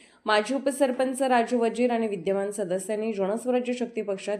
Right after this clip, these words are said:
जाहीर प्रवेश केला आहे. जनसुराज्य शक्ती पक्षाचे युवा प्रदेशाध्यक्ष समितदादा कदम यांच्या मार्गदर्शनाखाली मिरज ग्रामीण भागात पक्ष बांधणी जोरदार सुरू असून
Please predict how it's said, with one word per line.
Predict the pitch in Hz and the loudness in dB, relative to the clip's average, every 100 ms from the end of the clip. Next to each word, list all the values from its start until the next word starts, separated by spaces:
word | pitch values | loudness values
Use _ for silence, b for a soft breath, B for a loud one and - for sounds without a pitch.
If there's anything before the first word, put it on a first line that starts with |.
| 196 | -2
जाहीर | 190 185 190 | -2 -2 -2
प्रवेश | 196 180 180 - | 0 0 -2 -6
केला | 185 170 | -4 -2
आहे. | 165 185 175 - b b b b | -2 -2 -8 -16 b b b b
जनसुराज्य | 214 226 247 277 262 285 | 2 4 4 4 6 4
शक्ती | 294 277 254 | 4 2 0
पक्षाचे | 240 240 254 247 254 | -2 0 0 2 2
युवा | 262 226 196 220 | 2 0 2 2
प्रदेशाध्यक्ष | 220 202 185 190 208 202 196 208 233 | 0 -2 0 0 0 0 0 -2 -2
समितदादा | 240 233 196 185 185 180 | -2 -2 -2 0 0 -2
कदम | 196 208 196 208 | -2 0 0 0
यांच्या | 196 190 247 | -2 -2 0
मार्गदर्शनाखाली | 247 233 220 196 202 240 233 175 170 170 B B B | 0 0 0 0 0 -2 0 -2 -4 -6 B B B
मिरज | 220 226 254 | 4 6 4
ग्रामीण | 247 247 240 277 | 6 4 4 2
भागात | 269 254 247 | 0 2 2
पक्ष | 254 240 - | 0 -4 -2
बांधणी | 226 202 196 196 220 | -2 0 0 0 -2
जोरदार | 202 190 180 190 | 0 0 0 -2
सुरू | 196 196 233 | -4 0 0
असून | 220 185 175 | 0 -2 -4